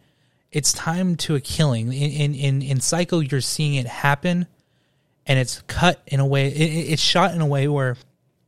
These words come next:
it's tight shots, quick editing, and it feels like almost like a knife that's coming at you. You don't see where it's coming from, but you know you're just visually getting stabbed.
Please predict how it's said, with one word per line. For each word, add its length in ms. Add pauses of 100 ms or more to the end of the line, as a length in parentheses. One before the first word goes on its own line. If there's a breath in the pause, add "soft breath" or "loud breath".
(180)
it's 240
tight 340 (200)
shots, 560 (420)
quick 420
editing, 460
and 100
it 80
feels 440
like 140
almost 240
like 80
a 60
knife 380
that's 180
coming 380
at 220
you. 120 (280 soft breath)
You 140
don't 180
see 200
where 160
it's 100
coming 300
from, 180
but 200
you 60
know 240
you're 220
just 220
visually 340
getting 180
stabbed. 480